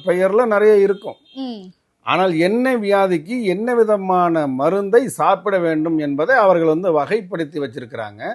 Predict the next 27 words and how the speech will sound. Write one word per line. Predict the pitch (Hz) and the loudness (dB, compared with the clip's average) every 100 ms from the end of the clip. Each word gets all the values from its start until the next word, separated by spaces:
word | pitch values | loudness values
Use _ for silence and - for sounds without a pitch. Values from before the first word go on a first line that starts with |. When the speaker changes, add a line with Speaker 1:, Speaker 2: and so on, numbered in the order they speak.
| - 233 | -14 -20
Speaker 2:
ஓகே. | 208 - 180 | -20 -4 4
Speaker 1:
பெயர் | 220 294 277 | 6 6 2
ஒரே | 214 190 | 0 0
பெயர்ல | 170 156 143 180 151 | 0 -2 0 -2 -4
அது | 113 | -6
விளங்கும். | 104 98 _ _ _ _ _ 202 | -12 -16 _ _ _ _ _ -16
Speaker 2:
ஓகே | 185 170 160 | -16 -18 -20
சார். | - 160 _ _ _ _ - | -20 _ _ _ _ _ -12
சார், | 370 262 | -8 -8
சித்தர்கள் | - 277 311 370 349 330 277 | -12 -10 -6 -6 -4 -8 -8
வந்து | 226 214 220 302 311 _ _ _ _ | -10 -12 -10 -10 -12 _ _ _ _
ஆன்மீகத்தையும் | 214 233 311 320 302 302 294 294 285 | -12 -8 -6 -6 -8 -10 -12 -14 -14
சரி | 226 233 269 _ - | -16 -16 -20 _ -16
அறிவியலையும் | 185 240 269 269 240 233 254 | -12 -12 -10 -10 -12 -14 -18
சரி | - 180 - _ _ 196 | -18 -20 -20 _ _ -16
ரெண்டையுமே | 233 285 285 294 285 | -12 -12 -10 -10 -12
ஈக்குவலா | 269 - 277 240 233 | -14 -14 -10 -8 -10
பார்த்தாங்க. | 180 156 156 160 _ _ _ _ | -12 -18 -20 -20 _ _ _ _
இப்ப | 269 285 | -12 -8
நம்ம | 269 254 277 | -8 -8 -10
என்னதான் | 262 294 330 339 311 | -10 -10 -8 -6 -8
வந்து | 294 277 | -10 -8
டெக்னாலஜி | 247 285 294 294 269 269 | -8 -8 -6 -6 -8 -10
படி | 254 254 285 | -10 -10 -10
நம்ம | 247 226 | -12 -10
வளர்ந்துட்டோம் | 208 214 240 240 240 | -10 -10 -12 -10 -10
அப்படின்னா | 220 208 202 214 | -10 -16 -16 -14